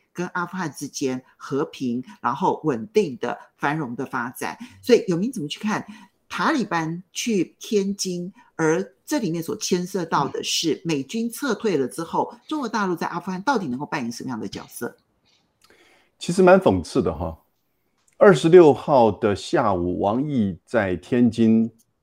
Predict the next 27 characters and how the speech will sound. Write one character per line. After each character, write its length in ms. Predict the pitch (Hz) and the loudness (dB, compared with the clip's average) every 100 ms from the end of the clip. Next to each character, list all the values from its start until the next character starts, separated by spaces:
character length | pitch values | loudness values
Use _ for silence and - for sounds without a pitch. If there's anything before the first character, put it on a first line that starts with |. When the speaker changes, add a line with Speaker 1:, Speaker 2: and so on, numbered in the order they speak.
| _ | _
Speaker 2:
应 80 | 123 | 2
该 140 | 135 | 2
是 160 | 127 123 | 2 2
旅 200 | 92 107 | 2 2
馆 240 | 120 95 76 | 4 2 2
吧 100 | - | -4
哈， 240 | 92 - | -6 -2
饭 180 | 120 110 | 0 2
店 160 | 113 98 | 4 2
的 80 | |
那 160 | 92 98 | 2 -2
个， 340 | 85 87 80 82 _ _ - _ _ _ | -4 -4 -6 -8 _ _ -20 _ _ _
等 120 | 87 | -6
于 60 | 92 | -4
是 100 | 92 | -2
接 220 | - 131 | 4 4
见 180 | - 107 | 6 4
了 120 | 95 | 4
美 160 | 92 90 | 0 2
国 260 | 104 107 | 6 6
副 200 | 95 139 | 6 6
国 140 | 107 117 | 10 10
务 140 | 113 | 10
卿 180 | 117 120 | 8 6
薛 200 | 127 151 | 8 6
曼。 320 | 202 - - _ _ - | 4 0 -6 _ _ -12
Speaker 1:
嗯。 260 | 151 117 | -10 -10